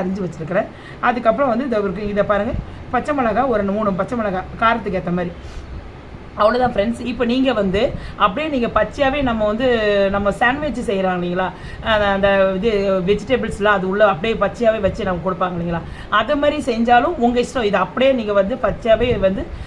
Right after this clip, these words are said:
அஹ், வேக வைக்காத அப்படியே வச்சு இது பண்ணாலும் உங்க இஷ்டம். ஆனா நான் செய்ய போறது என்னன்னா, எல்லாத்தையும் வந்து எண்ணெயில, ஆயில்ல வந்து ஃப்ரை பண்ணிடுவோம் ஃப்ரெண்ட்ஸ். ஃப்ரை பண்ணிட்டோன்னா வந்து ச-, பச்சை பச்சையா இருக்காது, நல்லா கொஞ்சம் எண்ணெயில வெந்துடுறதுனால அது நம்ம சாப்பிட,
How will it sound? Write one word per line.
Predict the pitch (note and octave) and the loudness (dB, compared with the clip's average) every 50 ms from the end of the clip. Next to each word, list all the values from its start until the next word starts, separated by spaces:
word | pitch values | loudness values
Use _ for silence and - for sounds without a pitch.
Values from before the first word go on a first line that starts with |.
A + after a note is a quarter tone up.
| - - - | -8 -2 0
அஹ், | G#3+ G#3+ G3 | 2 2 2
வேக | A3 A#3+ B3 B3+ A#3+ A3 | 2 0 0 0 0 0
வைக்காத | G3+ - A3 G#3 G#3 G#3+ F#3+ | 0 2 2 2 2 2 0
அப்படியே | F3+ G#3+ A3 G#3+ | 0 -2 -2 -2
வச்சு | G3 - G#3 G3 F#3 F#3 | -2 -2 -2 -2 -2 -2
இது | F3+ G3 F3+ F#3 | -2 -2 -2 -2
பண்ணாலும் | F3+ F3+ F3+ F#3 G3 F#3+ F#3 F3+ F3 E3+ E3 D#3+ D#3 - G#3 | -2 0 0 0 0 0 0 0 -2 -2 -4 -4 -6 -6 -6
உங்க | G#3 G#3 G#3 - | -2 -2 -2 -2
இஷ்டம். | - - F#3+ G#3 - - - - - - - | -2 0 -2 -2 -2 -4 -10 -10 -10 -4 -2
ஆனா | A#3 A#3+ A#3+ A3+ G#3+ | 0 0 2 2 2
நான் | G#3+ A#3 C4+ C4 - | 2 2 2 0 0
செய்ய | C4 C4+ D4 B3 B3 | -2 0 -2 0 0
போறது | A3+ G#3 G3 G3 F#3+ | -2 0 0 0 0
என்னன்னா, | F#3 F#3 G3 C4+ - - - - - F#3 A#3+ B3 | 0 -2 -4 -4 -6 -10 -12 -12 -6 0 0 0
எல்லாத்தையும் | C#4+ D4 E4+ E4 D4 C4 - C#4+ C#4+ B3+ A3+ G#3 | 0 2 2 4 4 2 2 -2 -4 -2 -2 -2
வந்து | A3 C#4 C4+ A3+ G#3 | -2 -2 0 0 0
எண்ணெயில, | A3 A#3 B3 B3 A#3 G#3+ A#3 C#4 - - F#3+ | 0 0 0 0 2 2 2 0 2 2 2
ஆயில்ல | G#3+ A#3 C4 B3 A#3 G3+ G3+ | 2 4 2 0 -2 -2 -2
வந்து | G3+ - - - | -4 -4 -4 0
ஃப்ரை | G#3+ G3+ G#3 G#3 - | 2 2 2 0 -2
பண்ணிடுவோம் | G#3 G3 F#3 F3 F3 E3+ - | -4 -4 -2 -2 -4 -4 -4
ஃப்ரெண்ட்ஸ். | F3 E3 D3 - - - - - - - - | -6 -8 -8 -8 -12 -16 -16 -16 -16 -6 -2
ஃப்ரை | B3 B3+ C#4+ B3+ C#4+ | 0 0 0 0 -2
பண்ணிட்டோன்னா | C4 A#3+ A3 G3 G3+ F#3+ G3+ A3+ A3+ G3+ | -2 -2 0 0 0 2 2 2 0 0
வந்து | G3 A3 C#4 D#4 - | -2 -2 -4 -4 0
ச-, | B3 G#3+ - - | 2 2 4 4
பச்சை | A#3 A#3 - C#4+ B3 | 2 0 2 -2 -2
பச்சையா | C4+ - - D#4 B3+ A3 | -2 -2 0 2 2 2
இருக்காது, | F#3+ - F#3+ F#3 F#3+ B3+ - - - - - - - A3+ | 4 2 0 2 2 0 -2 -2 -10 -10 -12 -4 0 0
நல்லா | A#3+ C4 B3 A#3+ B3 | 2 2 2 2 0
கொஞ்சம் | A3+ G#3+ G#3 G#3+ | 0 0 0 0
எண்ணெயில | A3+ C4+ D#4 D#4+ C#4+ A#3+ G3+ G#3 | 2 2 2 2 0 0 0 0
வெந்துடுறதுனால | G#3+ G3+ A#3+ A3+ G#3+ F#3+ F#3+ F#3+ A3+ C4+ B3 G#3+ | 0 0 0 0 0 0 0 0 2 2 2 2
அது | G#3+ G#3 G#3 | 0 0 -2
நம்ம | G3+ G3 G3 G3 - | 0 0 -2 0 0
சாப்பிட, | G#3+ A3 C4 C4+ - A#3 A3+ | 2 2 2 0 0 -2 -4